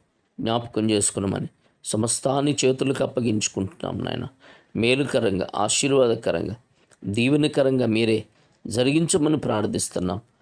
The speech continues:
మాకు కాదు యెహోవా, మాకు కాదు, నీ కృపా సత్యమును బట్టి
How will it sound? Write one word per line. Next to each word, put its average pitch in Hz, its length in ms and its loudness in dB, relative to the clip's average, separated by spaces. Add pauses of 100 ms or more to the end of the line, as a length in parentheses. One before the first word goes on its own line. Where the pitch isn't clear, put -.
(240)
మాకు 110 360 -2
కాదు 110 240 0
యెహోవా, 110 300 2
మాకు 123 280 0
కాదు, 120 240 0 (480)
నీ 110 160 -2
కృపా 120 380 -2
సత్యమును 135 560 0
బట్టి - 280 -4